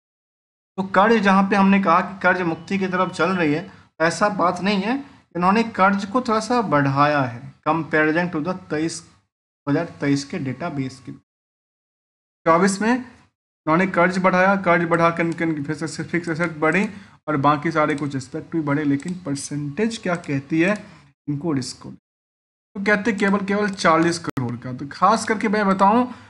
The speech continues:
मुझे इनकी हर एक सिस्टम्स, अ, अच्छी इसलिए लग, लग पा रही है जो इनके सोलह सौ के according इनका देखा है तो profitability बनी हुई और मार्केट में चालीस करोड़ के पैसे ही लगे पड़े हैं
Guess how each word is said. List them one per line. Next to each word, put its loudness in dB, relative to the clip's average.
मुझे 2
इनकी -2
हर 2
एक -4
सिस्टम्स, -4
अ, 0
अच्छी -6
इसलिए 0
लग, 0
लग 2
पा 4
रही 4
है -2
जो 2
इनके 0
सोलह 0
सौ -4
के -4
according 2
इनका 0
देखा 0
है 2
तो -2
profitability -2
बनी 2
हुई 0
और 4
मार्केट 2
में -6
चालीस 0
करोड़ -2
के -8
पैसे -10
ही -4
लगे 0
पड़े -2
हैं -2